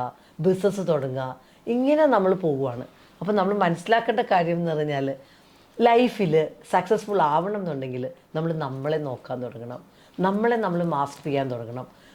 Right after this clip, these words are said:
നമ്മളുടെ ജീവിതത്തിൻ്റെ റെസ്പോൺസിബിലിറ്റി നൂറ് percent നമ്മൾ ഏറ്റെടുക്കാൻ റെഡി ആവണം. ഉള്ളതിൽ നമ്മൾ ഗ്രേറ്റ്ഫുൾ ആവണം. ഈ ഒരു സ്വഭാവത്തിലേക്ക് നമ്മൾ മാറാൻ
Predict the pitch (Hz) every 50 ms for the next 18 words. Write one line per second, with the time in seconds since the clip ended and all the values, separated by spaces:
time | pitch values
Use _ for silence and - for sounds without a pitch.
0 | - - 175 190 208 220 233 254 254 269 - - - 190 185 165 170 185 180 190
1 | 175 175 185 165 165 151 - - - - 180 175 185 180 170 - 170 156 156 139
2 | - 139 131 131 - - - _ _ 208 226 254 277 294 302 302 294 202 240 214
3 | 196 190 190 185 190 185 185 170 165 165 160 151 139 139 - 151 135 143 139 143
4 | 139 139 131 127 113 120 123 123 120 123 127 - - _ _ _ _ _ _ _
5 | - 170 180 196 208 214 233 233 190 196 175 151 156 151 - - - - 156 147
6 | 151 151 135 147 147 131 127 - - 143 135 127 120 120 120 123 123 - - _
7 | _ - - - 226 254 285 311 320 294 262 262 240 262 254 226 - - - 196
8 | 170 147 180 175 180 190 196 196 196 196 185 180 170 160 147 - 160 139 - -
9 | - - - _ - 165 175 180 180 165 156 147 147 147 151 165 185 190